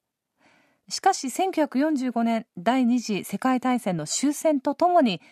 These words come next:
東京飛行場は米軍の管理下に置かれてしまいます。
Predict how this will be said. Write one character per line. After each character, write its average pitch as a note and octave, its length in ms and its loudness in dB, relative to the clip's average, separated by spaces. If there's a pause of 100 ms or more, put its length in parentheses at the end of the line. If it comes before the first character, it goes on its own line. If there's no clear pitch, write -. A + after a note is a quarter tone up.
(360)
東 A3+ 180 -2
京 A3 140 -2
飛 G#3+ 120 -6
行 G#3+ 200 -2
場 G#3 200 -2
は G3+ 200 4 (440)
米 C#4+ 200 2
軍 F4+ 220 -2
の E4+ 120 4
管 D4+ 280 0
理 F4 100 -2
下 D4+ 140 0
に G3 140 0
置 D3+ 100 -10
か G3 120 -2
れ F#3 100 -2
て F3 100 -6
し F3+ 160 -6
ま F3 100 -2
い E3 60 -6
ま D#3 180 -4
す。 - 220 -16